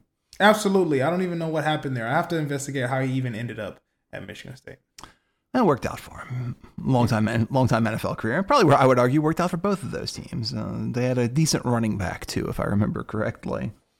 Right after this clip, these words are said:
Speaker 1: Decent times.
Speaker 2: S-, some guy, some, some guy who, uh, faded out pretty quickly here
Speaker 1: So
Speaker 2: in
Speaker 1: weird how that happened.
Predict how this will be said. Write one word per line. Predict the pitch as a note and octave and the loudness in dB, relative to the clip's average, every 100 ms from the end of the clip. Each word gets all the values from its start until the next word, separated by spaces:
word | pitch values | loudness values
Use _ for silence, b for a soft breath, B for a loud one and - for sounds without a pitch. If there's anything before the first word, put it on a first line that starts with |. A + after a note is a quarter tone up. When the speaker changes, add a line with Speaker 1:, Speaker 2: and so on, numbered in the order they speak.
| _ _ | _ _
Speaker 1:
Decent | C4+ G#3 - | -6 -6 -10
times. | D3 F3 B2 - - | -12 -12 -12 -16 -12
Speaker 2:
S-, | |
some | - - - D#3+ A#2+ | -12 -12 -8 -2 0
guy, | G#2+ - - - A#2+ - | 0 -2 -4 -6 -8 -12
some, | - A#2+ A#2 A2+ | -8 -4 -2 -4
some | - A2+ | -4 -4
guy | G#2+ - A2+ | -4 -4 -6
who, | A2+ - | -6 -6
uh, | - - A#2+ A#2+ | -8 -10 -12 -14
faded | - C3+ C3 C3 | -4 -2 2 2
out | B2+ | 0
pretty | C3+ C3 | -2 -2
quickly | A#2+ G#2 F#2+ F#2 A2+ A#2+ D3 _ - | -2 -4 -6 -6 -6 -8 -14 _ -4
here | A#2 | -2
Speaker 1:
So | A2+ | 0
Speaker 2:
in | C3 | 0
Speaker 1:
weird | C3 A2+ | -2 -6
how | A#2 | -8
that | A2 | -12
happened. | G#2+ | -14